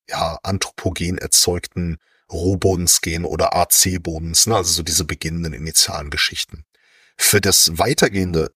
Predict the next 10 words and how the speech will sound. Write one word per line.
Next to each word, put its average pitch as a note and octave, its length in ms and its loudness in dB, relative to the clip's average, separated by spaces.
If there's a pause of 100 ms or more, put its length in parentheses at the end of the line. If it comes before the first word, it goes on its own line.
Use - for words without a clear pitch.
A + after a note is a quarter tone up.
(100)
Entwickeln F#2 400 -2
eines E2 220 0
wirklichen F#2 320 -4
Bodens D2+ 480 -2 (100)
brauche G2 240 -2
ich - 120 0
halt F2 120 -2
Zeit F2 380 2
und D#2 160 -8
Wasser. - 320 0